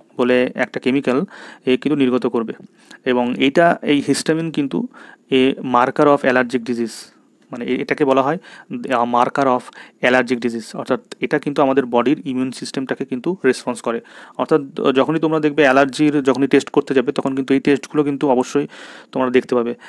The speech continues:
বেসোফিল, ইউসিনোফিল, হিস্টামিন, এই অ্যালার্জিং টেস্টে কিন্তু এটা, এটা একটা ভূমিকা পালন করে। এবার হচ্ছে নিউট্রোফিল। নিউট্রোফিল হচ্ছে, আহ, নিউট্রোফিল হচ্ছে মানে আমাদের যে, উম, ব্যাকটেরিয়া এবং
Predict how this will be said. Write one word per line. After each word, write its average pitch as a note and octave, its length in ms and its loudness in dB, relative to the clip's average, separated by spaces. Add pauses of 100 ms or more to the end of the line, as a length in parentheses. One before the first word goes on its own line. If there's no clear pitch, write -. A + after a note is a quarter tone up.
(120)
বেসোফিল, C3 440 4
ইউসিনোফিল, B2 480 0
হিস্টামিন, B2 500 -4
এই - 260 -2
অ্যালার্জিং B2+ 400 0
টেস্টে C3+ 280 0
কিন্তু C3+ 220 0
এটা, D#3+ 200 0 (920)
এটা B2+ 440 2 (220)
একটা - 140 -6
ভূমিকা C#3+ 260 0
পালন A#2+ 220 2
করে। A#2 180 0 (360)
এবার D3+ 180 6
হচ্ছে D#3 140 0
নিউট্রোফিল। C3+ 440 0
নিউট্রোফিল D3+ 400 2
হচ্ছে, E3 240 -2
আহ, A#2+ 800 -4
নিউট্রোফিল D#3 400 0
হচ্ছে F3+ 300 -2
মানে D3 480 -4 (180)
আমাদের C3 360 2
যে, C3+ 260 4 (100)
উম, B2 260 -8 (300)
ব্যাকটেরিয়া C3 500 -2
এবং C3+ 200 -2